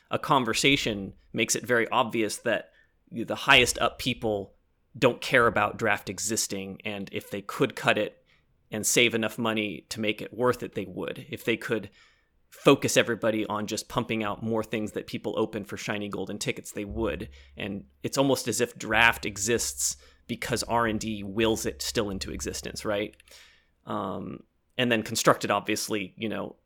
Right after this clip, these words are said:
<laughs> is a joke in a lot of different ways at various times in various formats as well, right? So,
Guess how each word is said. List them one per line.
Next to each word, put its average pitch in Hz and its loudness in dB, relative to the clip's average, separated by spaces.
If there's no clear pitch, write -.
<laughs> - -12
is 104 -6
a 92 -10
joke 101 0
in 101 -6
a 98 -4
lot 92 -2
of 92 -12
different - -8
ways 98 -6
at 113 -4
various 104 -2
times 98 -8
in 98 -8
various 95 -6
formats 104 -6
as 107 -10
well, - -4
right? 101 -10
So, 110 2